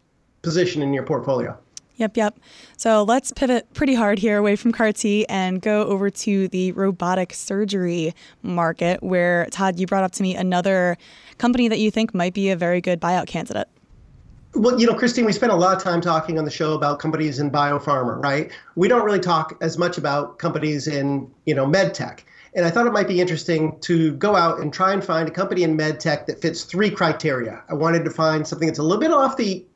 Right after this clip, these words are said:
Speaker 1: you know, off the beaten path, um, something that's disrupting the, an, an, an, an industry, right? I also wanted to find something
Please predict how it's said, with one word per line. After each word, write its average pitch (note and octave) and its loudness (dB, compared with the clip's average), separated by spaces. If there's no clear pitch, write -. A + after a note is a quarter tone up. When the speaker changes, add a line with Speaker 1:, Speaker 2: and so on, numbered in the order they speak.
Speaker 1:
you - -4
know, F3+ 2
off A3 2
the - 0
beaten G#3 0
path, D3+ -2
um, D#3+ 0
something F#3+ 0
that's F3 0
disrupting F3 0
the, E3 -4
an, E3 2
an, F3+ 4
an, E3+ 4
an E3 4
industry, F3+ 2
right? D3+ 0
I D#3+ 4
also F3+ 2
wanted E3+ 2
to E3+ -6
find D#3+ 2
something D3+ -2